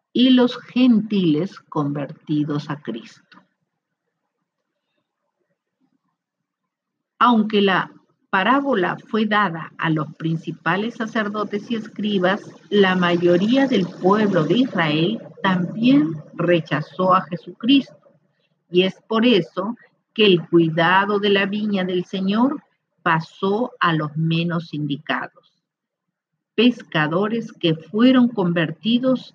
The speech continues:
en apóstoles y gentiles paganos convertidos en siervos de Jesucristo,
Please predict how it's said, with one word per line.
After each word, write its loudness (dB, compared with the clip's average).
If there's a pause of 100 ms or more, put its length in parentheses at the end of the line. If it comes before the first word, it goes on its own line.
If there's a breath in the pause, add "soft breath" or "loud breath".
(100)
en 2
apóstoles -4 (280)
y 4
gentiles 2 (600)
paganos -2 (100)
convertidos -6 (420 soft breath)
en -2
siervos 0
de -2
Jesucristo, -2